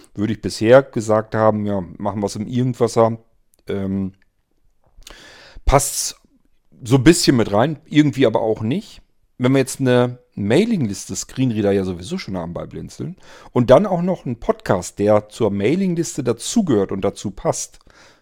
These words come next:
der heißt dann nämlich auch Screenreader, dann kann man's da auch wunderbar mit reinpacken. Und siehe da, es funktioniert wieder alles.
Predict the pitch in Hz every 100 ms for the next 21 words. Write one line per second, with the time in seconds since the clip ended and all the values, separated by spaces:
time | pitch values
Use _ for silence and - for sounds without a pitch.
0 | - 87 98 - 110 127 151 185 - -
1 | - 90 85 87 107 190 _ - - _
2 | _ - 104 120 131 - 147 156 117 -
3 | 92 85 90 90 - 90 92 104 - 139
4 | 107 - 120 110 92 104 156 - - -
5 | - 151 - 120 165 175 160 156 143 127
6 | -